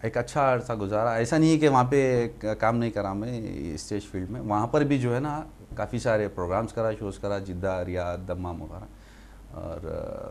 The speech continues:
दम-, जद्दा में काफ़ी सारे प्रोग्राम्स हुए, अच्छे अच्छे आर्टिस्ट वहाँ पर आते थे, बहुत सारे ऑर्गेनाइजर्स थे। सऊदी अरब में जो है ना जिद्दा एक ऐसा सिटी है, city of lights,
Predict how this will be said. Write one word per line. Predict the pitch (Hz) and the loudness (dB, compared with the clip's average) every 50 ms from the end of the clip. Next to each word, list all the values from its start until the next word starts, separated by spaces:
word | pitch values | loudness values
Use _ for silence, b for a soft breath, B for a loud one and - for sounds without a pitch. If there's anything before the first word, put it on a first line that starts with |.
| - - - - 95 | -10 -10 -12 -4 -2
दम-, | 101 104 107 110 107 85 76 92 87 78 87 | 0 0 0 0 -2 -4 -4 -4 -6 -6 -2
जद्दा | 87 120 123 127 123 151 156 | 4 4 4 6 6 6 4
में | 165 160 156 | 4 2 0
काफ़ी | 156 110 117 - 160 | -2 -4 -4 -2 -4
सारे | 151 156 151 135 127 120 | -2 0 -2 -2 -2 -2
प्रोग्राम्स | - - 101 98 98 101 104 104 - - | -4 -6 -6 -4 -4 -6 -6 -8 -10 -12
हुए, | 101 95 101 98 - - - - - - - - - - - - - - - - | -10 -10 -10 -10 -14 -18 -20 -20 -20 -20 -20 -20 -20 -20 -20 -20 -20 -20 -16 -14
अच्छे | 78 - - 107 | -14 -8 -6 -6
अच्छे | 101 - 104 | -6 -4 -2
आर्टिस्ट | 90 85 92 90 113 104 - - - - | -2 -2 -2 -2 -4 -4 -6 -10 -12 -12
वहाँ | 95 92 90 87 92 | -8 -6 -4 -6 -4
पर | 92 95 92 | -6 -6 -6
आते | 87 87 - 98 95 | -6 -6 -6 -8 -8
थे, | - 92 | -8 -4
बहुत | 85 98 110 113 | -2 -2 -2 0
सारे | - 113 113 110 | -2 -4 -2 0
ऑर्गेनाइजर्स | 107 95 95 90 95 101 107 113 120 120 117 123 123 120 - - | 0 0 0 -2 0 2 2 2 2 0 0 -2 -4 -4 -4 -6
थे। | 110 110 - B B B B B B B - - | -8 -8 -8 B B B B B B B -8 -4
सऊदी | 113 110 113 117 | -2 0 0 0
अरब | 117 117 113 | 0 0 0
में | 113 127 117 | -2 -4 -2
जो | 104 104 | -2 -2
है | 107 | -2
ना | 107 104 | -2 -2
जिद्दा | 98 98 104 101 101 113 117 | -2 0 -2 2 2 2 2
एक | 117 113 | 2 0
ऐसा | 104 98 - 110 | -2 -4 -4 -6
सिटी | 104 - - 101 - 113 110 | -8 -6 -8 -8 -6 -4 -4
है, | 107 98 95 | -4 -6 -8
city | - - 92 92 104 | -6 -8 -6 -4 -2
of | 104 101 95 | -2 -2 -2
lights, | - - 87 87 98 - - | -2 -2 -2 -2 -2 -4 -8